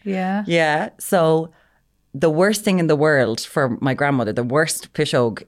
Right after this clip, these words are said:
Speaker 2: in her life was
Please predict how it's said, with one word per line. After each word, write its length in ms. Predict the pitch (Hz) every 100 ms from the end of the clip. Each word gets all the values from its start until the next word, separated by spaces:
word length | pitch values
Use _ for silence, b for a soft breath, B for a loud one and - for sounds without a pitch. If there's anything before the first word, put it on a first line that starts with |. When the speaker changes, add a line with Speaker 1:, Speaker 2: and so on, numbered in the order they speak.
| -
Speaker 2:
in 400 | 135 127 123 - -
her 200 | 143 131
life 460 | 131 113 - - _ B B B B -
was 540 | 127 123 - - -